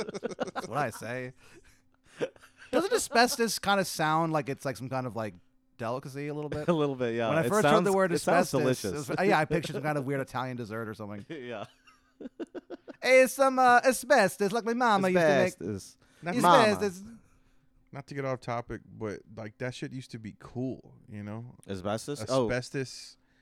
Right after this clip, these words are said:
Speaker 3: used to be like, "Oh, yeah, fuck you, we're gonna give you extra asbestos over here."
Speaker 1: Oh, wow.
Speaker 3: It comes with a, you know,
Speaker 2: Yeah.
Speaker 3: yeah, yeah, that used to be a cool thing. And then they find out
Speaker 2: that it causes, like, hella cancer.
Speaker 3: It murders people,
Speaker 2: <laughs>
Speaker 3: yeah, yeah,
Speaker 2: Yeah.
Speaker 3: yeah.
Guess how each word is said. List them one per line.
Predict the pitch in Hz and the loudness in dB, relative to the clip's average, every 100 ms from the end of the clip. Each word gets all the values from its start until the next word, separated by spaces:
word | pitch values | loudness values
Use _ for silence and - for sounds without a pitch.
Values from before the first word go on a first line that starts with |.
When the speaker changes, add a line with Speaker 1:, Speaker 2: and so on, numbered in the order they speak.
| _ | _
Speaker 3:
used | 123 - | -14 -12
to | 120 | -12
be | 113 110 | -8 -8
like, | 110 | -8
"Oh, | 214 185 | -12 -12
yeah, | 220 196 | -10 -10
fuck | 139 170 139 | -8 -8 -8
you, | 151 | -6
we're | 151 151 | -4 -6
gonna | 151 | -8
give | 143 143 | -8 -6
you | 127 | -6
extra | 147 - 160 | -10 -8 -8
asbestos | 143 - 160 - 156 151 | -8 -8 -10 -12 -12 -10
over | 143 | -8
here." | 160 175 170 170 - | -8 -8 -8 -8 -4
Speaker 1:
Oh, | 151 | -2
wow. | 120 139 | -2 -4
Speaker 3:
It | 104 | -4
comes | 147 143 | -8 -6
with | 139 131 | -6 -6
a, | 123 135 | -10 -4
you | 120 | 0
know, | 127 120 | 2 2
Speaker 2:
Yeah. | 180 | 0
Speaker 3:
yeah, | 175 165 | 2 2
yeah, | |
that | 139 156 | 2 0
used | 160 | -2
to | 156 | -6
be | 151 | -6
a | 143 | -8
cool | - 143 | -6 -6
thing. | 135 | -4
And | 131 | -6
then | 143 | -6
they | 135 | -8
find | - 131 123 120 | -8 -8 -6 -4
out | 113 113 - _ _ _ _ _ _ _ | -4 -6 -10 _ _ _ _ _ _ _
Speaker 2:
that | 107 113 | -4 -2
it | - | 0
causes, | 127 113 104 110 | -2 -2 -8 -8
like, | 107 | -8
hella | 117 110 107 | -4 -2 -2
cancer. | 120 110 110 135 | -4 -6 0 0
Speaker 3:
It | |
murders | 127 131 151 147 120 | 2 2 2 0 -2
people, | 131 113 107 | -4 -6 -4
Speaker 2:
<laughs> | |
Speaker 3:
yeah, | 117 123 | -2 0
yeah, | 120 | 0
Speaker 2:
Yeah. | 120 | 0
Speaker 3:
yeah. | 117 | 0